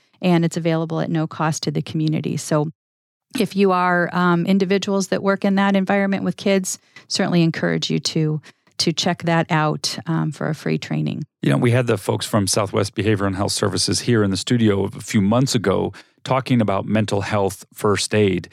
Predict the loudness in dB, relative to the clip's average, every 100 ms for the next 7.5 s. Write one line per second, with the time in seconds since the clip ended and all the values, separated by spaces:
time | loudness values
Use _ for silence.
0 | -20 -2 2 4 2 2 0 2 2 0
1 | 0 0 2 2 2 0 0 2 4 4
2 | 2 2 2 4 2 0 0 0 2 2
3 | 2 4 4 2 2 0 -2 _ -4 -2
4 | 0 2 2 0 0 0 2 0 0 -2
5 | 0 0 2 0 0 -2 0 -2 0 -2
6 | 0 2 2 2 0 0 0 -2 -2 -2
7 | -2 0 0 0 -2